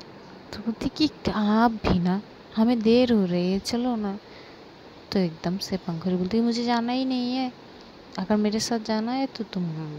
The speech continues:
ये जो है साड़ी change करो।" तभी एकदम से मायशा कहती है "मैडम साड़ी जो है change अभी नहीं हो सकती क्योंकि late हो चुकी है,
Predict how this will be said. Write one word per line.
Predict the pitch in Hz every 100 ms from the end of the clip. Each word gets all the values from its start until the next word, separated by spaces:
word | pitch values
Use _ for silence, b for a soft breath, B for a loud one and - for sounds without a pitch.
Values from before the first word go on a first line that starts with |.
| 156
ये | 170 170 156 156 B B B B B -
जो | 175 175
है | 175
साड़ी | 180 175 180 226
change | 254 247 -
करो।" | 233 226 233 -
तभी | 190 208
एकदम | 190 - 190 202
से | - - 175 180 -
मायशा | 190 180 180 196
कहती | 196 -
है | 240
"मैडम | 233 214 247 277 -
साड़ी | - 214 196 190 226
जो | 226 202
है | 196 240
change | 247 - 196 190 196
अभी | - 185 214
नहीं | 180 165 175
हो | 165 165
सकती | - 160 - 247
क्योंकि | 226 196 190
late | 170 175 -
हो | 175
चुकी | - 165 - 190
है, | 262